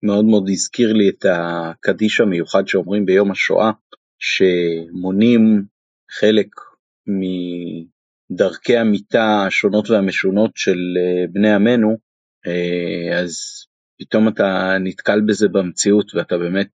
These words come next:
אה, אין לך מילים, כי, כי איך תמצא מילים לסיטואציה שלא חשבת שיכולה להתקיים? זאת אומרת, אה, אומרים שבעלי חיים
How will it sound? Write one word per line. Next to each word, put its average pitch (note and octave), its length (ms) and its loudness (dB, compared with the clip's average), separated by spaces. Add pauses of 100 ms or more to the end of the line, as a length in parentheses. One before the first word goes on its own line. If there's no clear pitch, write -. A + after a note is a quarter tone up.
אה, F2+ 540 -2 (600)
אין A2 120 2
לך C3+ 180 0
מילים, C3+ 440 0 (140)
כי, G2+ 260 0 (100)
כי G#2 140 -2 (1080)
איך A2+ 160 2
תמצא A2+ 420 0
מילים A2+ 420 2
לסיטואציה G2 1000 0
שלא G#2 300 0
חשבת - 500 -2
שיכולה G#2 680 0 (260)
להתקיים? G#2 560 2 (160)
זאת - 160 -12
אומרת, - 300 -6
אה, F#2 280 -2 (480)
אומרים G#2 300 2
שבעלי F#2+ 920 2
חיים G#2 460 0